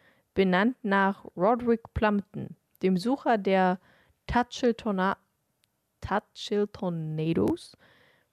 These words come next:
der dieses Kunststück neunzehnhunderteinundzwanzig bei seinem berühmten Rekordfang eines Schnatzes fertigbrachte. Zwar behaupteten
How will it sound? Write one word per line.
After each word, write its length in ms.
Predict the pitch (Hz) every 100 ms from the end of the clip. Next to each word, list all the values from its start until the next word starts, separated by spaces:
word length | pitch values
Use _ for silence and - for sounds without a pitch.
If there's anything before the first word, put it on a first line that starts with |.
| _ _ _ -
der 120 | 202
dieses 300 | 208 214 -
Kunststück 540 | 285 302 - - 220
neunzehnhunderteinundzwanzig 1040 | 208 214 240 202 - 214 220 220 208 202 -
bei 140 | 180
seinem 260 | 185 185 180
berühmten 680 | 175 202 277 _ _ 208
Rekordfang 760 | 196 185 185 202 254 - - 202
eines 320 | 196 185 185
Schnatzes 680 | - 214 _ - 185 - - _ -
fertigbrachte. 920 | - 226 190 151 - 151 - - 170 _ _ _ _ _ _
Zwar 220 | - 196
behaupteten 1300 | 190 208 214 - _ - 240 - - 175 160 214 302